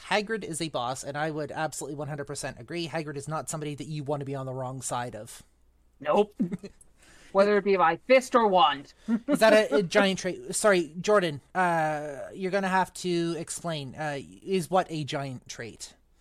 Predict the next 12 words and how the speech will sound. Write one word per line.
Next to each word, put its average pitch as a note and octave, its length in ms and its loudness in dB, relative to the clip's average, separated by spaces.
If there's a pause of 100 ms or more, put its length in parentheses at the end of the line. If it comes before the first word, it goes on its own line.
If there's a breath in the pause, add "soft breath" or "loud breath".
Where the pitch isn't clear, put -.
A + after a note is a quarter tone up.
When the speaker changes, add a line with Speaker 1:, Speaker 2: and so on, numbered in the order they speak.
(200 soft breath)
Speaker 2:
I A3 80 0
think A3+ 260 -2
he's B3+ 220 0
talking A3+ 380 2
about G3+ 400 6
the G3+ 100 2
ability F#3+ 560 2
to F#3+ 100 -6
see F3+ 320 -6
things F3+ 580 -2
of, E3+ 380 -2
of, E3 260 -2